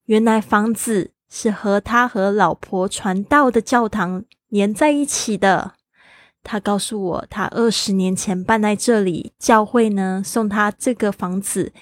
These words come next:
给他和他的家人住，但是他的儿子呢，已经长大离开家，家里有一个空房可以给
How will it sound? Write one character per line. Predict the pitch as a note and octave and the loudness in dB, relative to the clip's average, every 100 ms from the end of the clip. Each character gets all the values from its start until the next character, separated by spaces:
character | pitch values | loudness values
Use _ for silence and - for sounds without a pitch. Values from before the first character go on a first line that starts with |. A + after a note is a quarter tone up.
| _ - | _ -8
给 | D3 | -8
他 | - - F#3 | -6 -4 -4
和 | F#3+ G3+ | -2 -4
他 | D#3 - G3+ G#3 | -6 -2 2 2
的 | |
家 | G3+ G#3 G#3 | 2 2 2
人 | G3 F#3+ | 2 0
住， | F#3+ B3+ A3+ F#3 _ _ _ _ _ | -2 0 0 -4 _ _ _ _ _
但 | G#3+ | -4
是 | F#3+ G3 | -4 -4
他 | - F#3+ | -4 -2
的 | F#3+ - | -2 -4
儿 | - E3+ | -6 -6
子 | F#3+ - G3 | -6 -6 -4
呢， | F#3+ F3+ F3 - | -2 -2 -6 -8
已 | F3 | -8
经 | - G3+ | -2 -2
长 | G3+ F#3+ E3+ | 0 -2 -4
大 | F3 G#3 F#3+ | 0 2 2
离 | F3+ | -2
开 | F3 G#3 | -2 -4
家， | G3+ - G#3 G#3 A3+ - - _ _ | -2 0 2 2 -2 -12 -20 _ _
家 | - C#4+ | 0 2
里 | D#4 C4 | 4 4
有 | G3 | 2
一 | G3 | 2
个 | A3 | 2
空 | G3+ - A#3 | 0 -2 -4
房 | G3+ F#3 E3+ E3+ A3 | -2 -2 -2 -6 -12
可 | - G3 | -4 -2
以 | F#3+ | -2
给 | G3 E3+ | -2 -4